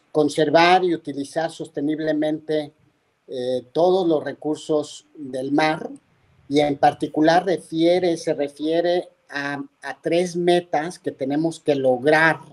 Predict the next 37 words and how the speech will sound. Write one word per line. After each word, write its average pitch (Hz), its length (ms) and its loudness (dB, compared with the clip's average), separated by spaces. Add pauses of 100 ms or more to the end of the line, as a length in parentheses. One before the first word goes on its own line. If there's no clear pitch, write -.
(140)
esta 151 400 -6
vez. 160 340 -2
Incluso 151 380 -6
se 151 140 -4
habían 151 260 0
puesto 170 380 0
para 135 160 0
el 123 100 -4
dos 123 220 -6
mil 160 240 4
veinte, 160 560 0 (560)
pero 135 200 2
muchas 156 420 -2
de 160 60 0
estas 156 240 -4
metas 156 380 0
no 143 240 2
se 143 260 0
han 143 320 -2 (520)
logrado, 151 720 2 (480)
eh, 131 540 -4
en 131 140 -8
particular 139 600 0
la 151 160 2
meta 135 760 -4 (440)
cuatro 165 520 2
de 151 100 0
ese 151 180 -8
objetivo 147 440 -4
catorce, 160 640 -4
la 135 160 -4
meta 135 520 -4
seis 165 500 0
y 151 40 -2
la 131 120 -4
meta 143 320 -4
siete 170 720 2